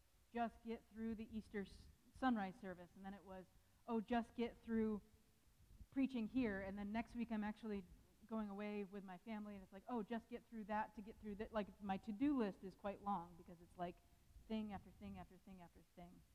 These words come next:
And as I was kinda thinking about it, um, I'm sure that a lot of you can relate. Like, I know Barb and Katie are both teachers, and this is spring break, and same thing with Maddie and Tommy. It's like, oh, just gotta get through this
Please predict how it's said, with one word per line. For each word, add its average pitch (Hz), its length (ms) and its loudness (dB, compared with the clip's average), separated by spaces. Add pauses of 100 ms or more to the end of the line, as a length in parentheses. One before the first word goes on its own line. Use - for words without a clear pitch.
(680)
And 214 140 2
as 214 160 2
I 214 80 0
was - 100 -10
kinda 285 240 2
thinking 247 200 -6
about 185 200 -8
it, 190 140 -12 (680)
um, 196 400 4
I'm 220 140 4 (100)
sure 302 160 4
that 226 200 0 (240)
a 240 60 -2
lot 214 200 6
of 202 100 0
you 214 100 -2
can 202 200 -8
relate. 180 400 -6 (400)
Like, 180 180 -6 (600)
I 196 40 -12
know 196 240 -6 (240)
Barb 190 240 2
and 180 100 -16 (100)
Katie 233 320 -4
are 196 40 -2
both 185 200 -4 (100)
teachers, 214 500 0
and 180 140 -10 (140)
this 196 160 -12
is 185 160 -12
spring 185 360 -12
break, 214 300 0
and 185 100 -10 (120)
same 220 160 -2
thing 202 200 -6
with 180 80 -10
Maddie 190 320 0
and 180 160 -14
Tommy. 220 320 0
It's 190 160 -12
like, 185 140 -6 (360)
oh, 220 80 0
just 214 180 -2
gotta 226 140 4
get 226 220 -4
through 220 200 -8
this 220 120 0